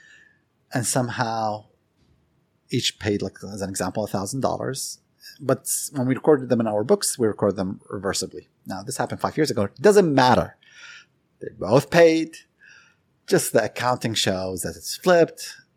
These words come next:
But I'm like, you know, I, I, I become obs-, uh, like, obsessed with something. I'm like, "No, no." And, uh, then I'm like, "Oh, no one cares. The, the balance is zero for both companies. Move on." Um, so again, yeah. Um, you know, it's like, "This is good enough. Let's just, let's just move on." But sorry.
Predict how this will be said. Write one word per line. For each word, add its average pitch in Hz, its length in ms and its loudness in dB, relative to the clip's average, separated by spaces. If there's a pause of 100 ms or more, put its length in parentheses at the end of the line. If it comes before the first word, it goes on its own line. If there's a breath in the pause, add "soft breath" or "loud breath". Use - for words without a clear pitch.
(120)
But 143 240 2
I'm 170 180 4
like, 156 160 2
you 151 60 4
know, 139 100 4
I, 131 140 2
I, 123 340 -2
I 123 40 -6
become 151 300 -6
obs-, - 220 -12 (100)
uh, 117 280 -16
like, 117 140 -14
obsessed 143 600 0
with 107 100 -4
something. 113 240 -2
I'm 113 80 -6
like, 107 140 -8
"No, - 240 0 (140)
no." - 100 -10 (220)
And, 131 100 -6
uh, 127 160 -8
then 135 140 -6
I'm 135 100 -10
like, 127 160 -14 (120)
"Oh, 143 40 -10
no 123 280 -10
one 104 160 -6
cares. - 540 -10
The, 117 80 -18
the 113 120 -14
balance 117 340 -4
is 104 80 -4
zero 113 180 -4
for - 120 -10
both 107 180 -6
companies. 92 320 -8
Move 113 220 -2
on." 78 160 -8 (640 loud breath)
Um, 104 280 -4 (140)
so - 160 2
again, 107 380 2
yeah. 98 220 -2 (220)
Um, 92 380 -8 (340)
you 120 420 -20
know, 110 80 -12
it's - 100 -10
like, - 180 -14
"This 123 200 -2
is 104 100 -2
good 98 160 -2
enough. 87 320 -8
Let's 98 180 -10
just, - 300 -6
let's 87 160 -12
just - 200 -10
move 92 140 -10
on." 92 220 -14
But 123 180 0
sorry. 107 460 2